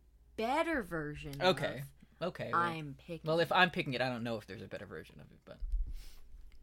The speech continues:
Speaker 1: There is.
Speaker 2: And it's the one you pick.
Speaker 1: Because if you don't already know,
Speaker 2: Mm-hmm.
Speaker 1: I am Kimmy Christmas.
Speaker 2: Oh, so that's a new one?
Speaker 1: It's been,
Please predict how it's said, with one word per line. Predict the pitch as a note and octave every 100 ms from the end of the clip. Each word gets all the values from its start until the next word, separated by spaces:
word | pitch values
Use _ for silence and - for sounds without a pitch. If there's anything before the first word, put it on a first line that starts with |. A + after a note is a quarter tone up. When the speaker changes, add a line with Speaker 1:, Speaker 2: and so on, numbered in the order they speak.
| - - - -
Speaker 1:
There | D#3
is. | F3 - - - - - - -
Speaker 2:
And | C3+ B2+
it's | -
the |
one | B2 A2
you | -
pick. | - - - -
Speaker 1:
Because | G3+ G#3+ F3 - - - - -
if | G#3 A#3 C#4
you | D4
don't | A#3 G#3
already | E3+ D#3+ C#3+ F3+
know, | A3 F#3 B2+ - - B2+
Speaker 2:
Mm-hmm. | A#2+ C#3 -
Speaker 1:
I | D#3 D#3+
am | F#3+ E3
Kimmy | - E3+ D3
Christmas. | - F3+ - - - - - -
Speaker 2:
Oh, | D#3 C#3+ C3
so | -
that's | C3 C#3
a |
new | C3 C3+
one? | D3+ F#3 _ - - _ _ _ _
Speaker 1:
It's | G3+ F#3
been, | E3 A3 G#3+